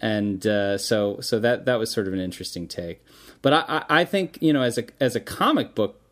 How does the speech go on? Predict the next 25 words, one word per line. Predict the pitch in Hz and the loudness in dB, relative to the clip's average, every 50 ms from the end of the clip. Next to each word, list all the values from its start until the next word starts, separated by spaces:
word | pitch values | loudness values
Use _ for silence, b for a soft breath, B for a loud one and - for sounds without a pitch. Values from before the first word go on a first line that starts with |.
| _ _ - | _ _ -10
fan, | - - 127 113 107 101 98 95 95 95 - | -4 0 0 2 2 2 0 -2 -2 -2 0
I | 107 110 | 0 0
loved | 107 107 110 110 110 107 95 98 90 | 2 2 2 0 0 -2 -4 -4 -2
this | 104 107 101 - | 0 0 0 0
movie | 110 107 107 104 101 95 101 101 95 95 95 95 b b b b b b b | -2 0 0 0 0 0 0 0 0 0 -2 -4 b b b b b b b
just | - 135 139 139 - | 0 2 2 2 2
because | - 131 - - - 135 127 127 123 107 | 0 0 0 0 0 2 2 2 2 2
of | 127 120 110 98 95 90 | 0 0 0 -2 -6 -4
the, | 92 107 107 104 104 104 104 104 101 101 104 - b b b b b b b b _ _ - - - | 0 0 2 2 2 0 0 0 -2 -2 -4 -8 b b b b b b b b _ _ -14 -4 0
the, | 127 120 104 | 0 0 0
the | 101 107 - - 123 | -2 -6 -4 -4 -4
great | 98 95 - 120 131 135 143 151 - - | -2 -2 0 2 4 4 4 2 0 0
number | 127 123 120 120 117 113 117 113 113 - - - | -2 0 0 0 0 2 2 2 0 0 -2 -2
of, | 110 110 107 107 104 101 95 98 - - - b b b b b b b _ _ _ _ _ _ _ _ _ _ _ _ _ _ _ - | -2 0 0 2 0 0 -2 -4 -10 -14 -16 b b b b b b b _ _ _ _ _ _ _ _ _ _ _ _ _ _ _ -2
of | 135 120 107 98 104 | 0 0 0 0 2
references | 110 120 117 117 - - 131 120 117 110 - - 117 113 110 110 104 104 104 104 104 104 101 98 - | 4 4 4 2 2 0 0 0 0 0 0 2 2 2 2 2 2 0 0 0 0 0 -2 -4 -6
and | - - 113 104 98 98 95 95 95 95 95 95 - - | -8 -6 -4 -2 -2 -2 -2 -2 -2 -4 -4 -6 -8 -12
just, | - - 131 - - - - - - | -12 -10 -8 -8 -8 -10 -14 -12 -4
you | - 151 139 | 0 0 0
know, | 123 107 101 | 2 0 0
love | 101 107 107 113 123 135 139 131 120 107 101 98 95 92 - - | -2 0 0 2 4 4 4 4 4 2 0 -2 -4 -8 -8 -4
that | 107 113 110 - | 0 0 0 2
this | - 117 104 - - | 0 -2 0 0 0
movie | 117 113 113 110 98 107 101 | 0 0 0 0 -2 -2 -2
showed | 101 - - - 123 113 113 113 110 107 101 98 98 95 98 | -2 -2 0 2 2 4 4 2 2 0 0 0 0 -2 -4